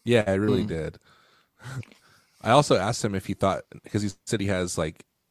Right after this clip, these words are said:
Speaker 1: every Nunebur pedal, and I asked him if he thought they were
Speaker 2: What?
Speaker 1: complicated. <laughs>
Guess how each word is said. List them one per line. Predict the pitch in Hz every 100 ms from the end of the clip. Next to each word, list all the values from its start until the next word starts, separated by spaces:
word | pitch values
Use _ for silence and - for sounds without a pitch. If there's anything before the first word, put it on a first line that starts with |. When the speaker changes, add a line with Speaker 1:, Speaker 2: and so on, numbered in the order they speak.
| -
Speaker 1:
every | 95 92
Nunebur | 90 87 95 95 98
pedal, | 107 113 113 - _ -
and | 98
I | 90
asked | 92 92
him | 104
if | 95
he | -
thought | 92 87
they |
were | 85
Speaker 2:
What? | 107 117
Speaker 1:
complicated. | 92 92 87 80 80 90 _ _ _ _ _ - -
<laughs> | 185